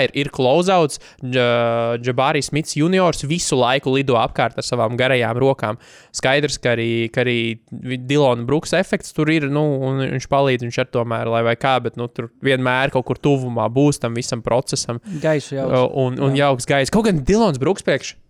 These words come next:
Speaker 1: tā, ka viņu dēvē par labu aizsardzības spēlētāju,
Speaker 2: <laughs>
Speaker 1: baigi daudz visu laiku paliek skrīnos.
Speaker 2: Jā.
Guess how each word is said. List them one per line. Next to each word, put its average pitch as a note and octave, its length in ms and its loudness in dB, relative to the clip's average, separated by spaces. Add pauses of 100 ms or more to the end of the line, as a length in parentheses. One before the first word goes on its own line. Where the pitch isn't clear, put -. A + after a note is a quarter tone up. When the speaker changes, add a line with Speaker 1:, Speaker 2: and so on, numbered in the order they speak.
Speaker 1:
tā, D3+ 300 0
ka E3 100 -2
viņu B2+ 240 -2
dēvē C3+ 400 2
par B2 100 -6
labu B2+ 300 0
aizsardzības C3 800 -2
spēlētāju, B2 640 0 (540)
Speaker 2:
<laughs> - 500 -20
Speaker 1:
baigi D#3+ 400 2
daudz C3+ 320 2
visu C#3 240 0
laiku B2+ 260 2
paliek C3 380 2
skrīnos. A#2+ 640 -6 (720)
Speaker 2:
Jā. A#2 180 -12